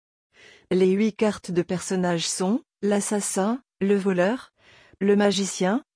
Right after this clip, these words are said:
le roi, l'évêque, le marchand, l'architecte, et le condottiere. Les autres personnages ne sont pas utilisés dans le jeu classique. Les cartes quartier.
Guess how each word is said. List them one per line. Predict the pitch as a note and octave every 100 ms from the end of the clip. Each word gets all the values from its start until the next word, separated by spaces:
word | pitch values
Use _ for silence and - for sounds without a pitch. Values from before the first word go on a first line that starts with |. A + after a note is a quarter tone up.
| -
le | G3+
roi, | F3 F3 G#3+ - _
l'évêque, | G3 G3+ F#3 F#3+ B3 - - _ -
le | G3+
marchand, | G3 G3 - - F#3+ C4+ _ -
l'architecte, | A3+ A#3 - A3 - F3+ F3+ - - _ -
et | G#3
le | G#3+
condottiere. | A3 A#3 G#3 G3+ - D#3 D3+ - _ _ _ _ _ _ _ - - -
Les | G3 G#3 G3+
autres | A#3+ -
personnages | - G#3+ - G#3+ G3 A#3 A#3
ne | A3
sont | G3+ F#3+
pas | G3 G3
utilisés | G3 - G3+ F#3+ F#3 A#3+
dans | A#3
le | F#3
jeu | F3 G#3+
classique. | B3+ A3+ A3+ - D3+ - - _ _ _ _ _ -
Les | G3 G#3
cartes | B3+ D4+ - B3
quartier. | A3 - - E3 D3+